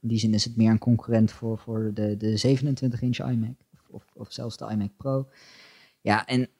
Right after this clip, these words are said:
het, het, die is ook wel echt aan een, eh, aan een opvolger toe, de Surface Studio twee. Die heeft nog, eh, nog verouderde hardware. En, eh, en op dit moment is dat dus geen heel interessant alternatief. Maar als je kijkt naar een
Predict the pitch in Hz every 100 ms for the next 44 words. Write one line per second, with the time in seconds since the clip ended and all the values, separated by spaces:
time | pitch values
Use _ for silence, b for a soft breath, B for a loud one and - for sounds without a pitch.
0 | _ _ _ _ - 131 - 139 131 -
1 | _ 143 147 151 - 143 127 123 127 -
2 | 117 117 117 117 110 104 117 117 110 120
3 | 104 107 - 107 110 117 107 - - 113
4 | 110 - 107 98 104 101 - 117 110 117
5 | 110 104 113 107 - 117 113 113 101 104
6 | 101 107 98 95 - 101 101 101 101 -
7 | 107 110 110 151 147 131 127 120 - 110
8 | 101 104 - - _ 110 110 110 170 196
9 | 160 180 160 151 - - 165 - 113 113
10 | - 113 110 110 107 - _